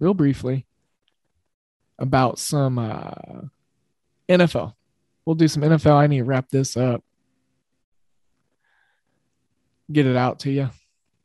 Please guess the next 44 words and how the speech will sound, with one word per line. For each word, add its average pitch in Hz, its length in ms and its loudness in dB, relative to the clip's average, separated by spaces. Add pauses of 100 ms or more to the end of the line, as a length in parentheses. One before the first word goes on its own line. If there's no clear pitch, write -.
(2000)
was 135 200 -16
gonna 131 220 -4
look 143 280 0
at 131 180 -6
some 139 180 -6
week. 143 220 -2 (260)
Okay, 143 360 -6
yeah, 123 180 -10
no, 135 120 -8
never 127 140 -10
mind. 127 240 -10
Tally 190 220 2
site 165 220 -2
doesn't 160 180 -2
have 165 100 -2
the 156 80 -4
week 160 160 0
one 160 180 -2
stuff 147 260 -4
in 151 80 -2
there 151 120 0
yet. 147 240 2 (680)
Obviously, 135 400 -2
all 131 100 0
the 127 100 -2
roster 127 320 -10
stuff 127 280 -16
still 139 180 -14
being 139 220 -4
finalized. 170 400 2
All 214 100 2
right, 170 120 0
so 208 100 0
we'll 226 140 6
wrap 233 180 6
the - 60 -12
show 220 200 4
there. 202 260 0 (800)
That's 208 180 -4
good, 214 220 2
though. 113 240 -6
I 143 60 0
mean, 156 140 2
that's, 165 220 0